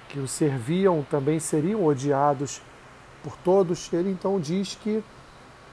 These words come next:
eles deveriam estar em paz, deveriam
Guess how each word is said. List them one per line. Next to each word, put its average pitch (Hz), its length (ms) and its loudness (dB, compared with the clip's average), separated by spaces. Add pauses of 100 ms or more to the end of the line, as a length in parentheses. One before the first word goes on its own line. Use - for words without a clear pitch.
(140)
eles 160 220 -2
deveriam 170 760 0 (880)
estar 156 420 0
em 135 240 -4
paz, 170 440 2
deveriam 147 560 -2